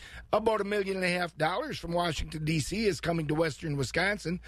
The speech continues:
to fight future flooding. Congressman Ron Kind announced that he secured the money last week.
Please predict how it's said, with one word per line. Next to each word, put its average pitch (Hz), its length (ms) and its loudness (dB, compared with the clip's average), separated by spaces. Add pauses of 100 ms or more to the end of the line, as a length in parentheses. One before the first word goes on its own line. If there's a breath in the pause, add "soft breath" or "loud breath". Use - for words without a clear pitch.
(180 loud breath)
to 180 100 2
fight - 320 4
future 170 400 0
flooding. 185 560 0 (380 soft breath)
Congressman 151 580 2
Ron 156 280 2
Kind 175 360 -2
announced 160 460 -2
that 143 180 -2
he 160 160 -2
secured 160 440 0
the 160 60 2
money 170 220 2
last 165 380 0
week. 180 240 2